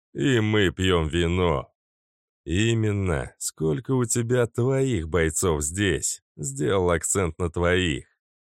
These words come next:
«Задействовать могу тридцать семь, только...» Даже горестно вздохнул. «Если всё пройдёт нормально, то любых потерь постараемся избежать. И так у нас людей мало,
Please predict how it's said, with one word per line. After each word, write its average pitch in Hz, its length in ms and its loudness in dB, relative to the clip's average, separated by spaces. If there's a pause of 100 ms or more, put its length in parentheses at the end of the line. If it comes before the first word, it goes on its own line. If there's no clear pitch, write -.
(300)
«Задействовать 92 1000 0
могу 98 420 0
тридцать 98 460 0
семь, 98 540 0 (180)
только...» 87 880 0 (160)
Даже 92 500 -2
горестно 85 540 -2
вздохнул. 82 720 -2 (680)
«Если 107 520 0
всё 117 280 0
пройдёт 110 460 2
нормально, 107 580 2
то 110 160 0
любых 104 440 2
потерь 98 400 0
постараемся 95 720 0
избежать. 85 760 0 (300)
И 78 240 -2
так 120 420 -2
у 127 100 0
нас 113 280 0
людей 101 360 2
мало, 101 540 0